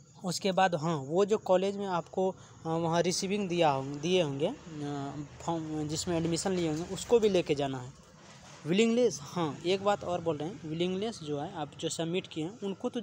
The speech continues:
लेके जाना ही जाना है। ये निकलवा के आप लोग जाइएगा। तो ये सारा चीज़ था,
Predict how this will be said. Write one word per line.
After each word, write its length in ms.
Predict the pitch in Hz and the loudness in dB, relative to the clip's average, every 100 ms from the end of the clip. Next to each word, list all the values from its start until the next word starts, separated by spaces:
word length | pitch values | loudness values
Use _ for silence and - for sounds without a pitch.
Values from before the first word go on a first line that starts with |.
| 196 | -2
लेके 240 | 214 233 | -2 0
जाना 240 | 220 220 | -2 0
ही 140 | 226 190 | -2 -4
जाना 320 | 147 143 135 | -4 -4 -6
है। 100 | 123 - - - _ _ _ - | -10 -18 -20 -20 _ _ _ -12
ये 180 | 156 220 | 2 4
निकलवा 420 | 226 220 202 214 | 4 0 0 0
के 120 | 214 | -2
आप 140 | 202 185 | -4 -2
लोग 120 | 160 | -2
जाइएगा। 400 | 143 127 123 127 139 - - - | -2 -6 -10 -14 -18 -20 -20 -12
तो 80 | 151 | -4
ये 140 | 170 | -4
सारा 280 | 190 180 170 | -4 -4 -4
चीज़ 260 | 156 160 - | -4 -8 -8
था, 180 | 208 | -14